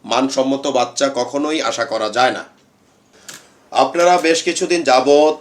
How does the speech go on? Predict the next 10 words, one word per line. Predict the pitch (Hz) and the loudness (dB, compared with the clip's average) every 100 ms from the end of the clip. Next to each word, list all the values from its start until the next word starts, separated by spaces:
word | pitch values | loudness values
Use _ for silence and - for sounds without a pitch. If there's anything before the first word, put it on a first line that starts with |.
| - _ - | -14 _ -6
আমাদেরকে | 110 135 139 143 139 151 | -2 0 2 0 0 -2
রিকোয়েস্ট | 123 139 139 - | -2 0 -2 -2
করছেন | 131 - 139 139 135 | -6 -4 -2 -2 -2
যে, | 123 | -2
"বাপ্পি | 110 110 - 131 | -2 -4 -4 -6
ভাই, | 117 127 135 135 | 0 2 2 0
নয় | 117 123 | 0 0
হাজার | 123 123 135 135 | -2 -2 -2 -4
ছয়শো | - 113 113 131 | -6 -6 -6 -6
ডিমের | 123 131 135 135 | -4 -2 0 -2